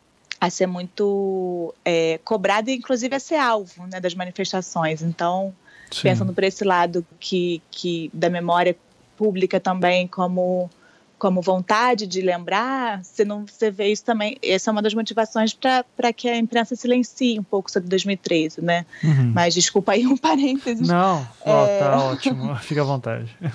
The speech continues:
Speaker 1: É, e, é, então você tem também,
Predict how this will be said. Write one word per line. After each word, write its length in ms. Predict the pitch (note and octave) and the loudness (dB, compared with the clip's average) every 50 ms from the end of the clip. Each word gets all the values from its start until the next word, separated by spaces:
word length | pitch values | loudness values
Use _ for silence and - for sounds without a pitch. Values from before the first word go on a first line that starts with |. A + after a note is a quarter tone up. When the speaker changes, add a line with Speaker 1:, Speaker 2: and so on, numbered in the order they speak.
| - F#3 F3+ - | -6 -8 -8 -6
Speaker 1:
É, 560 | - G3+ G3+ G3+ G3 F#3+ F#3+ F#3+ G3 G3+ G#3 - | -4 -2 -2 0 0 0 0 -2 -4 -4 -6 -4
e, 800 | G#3+ G#3+ G#3+ G#3+ G#3 G3+ G3 G3 G3 F#3+ F#3+ F#3 F#3 F#3 F3+ F3+ F3 E3 _ _ - - - - _ _ _ - | -4 -2 -2 0 0 0 2 2 2 0 0 2 2 4 4 2 2 -2 _ _ -14 -12 -12 -12 _ _ _ -4
é, 520 | F#3+ F3+ F3+ F3+ F3 E3+ F3 F3 E3+ E3+ F3 | -2 0 2 2 2 2 2 2 0 0 -2
então 240 | F3+ - G#3 G3 | -2 -2 -2 -2
você 160 | G3+ A3 A3 A3+ | -2 -4 -8 -10
tem 180 | - B3 A3+ | -8 -8 -6
também, 580 | A3 - A#3+ A3+ A3 G#3 G3+ G#3 G#3+ A3 A#3 | -4 -2 -2 0 0 0 0 -2 -4 -6 -6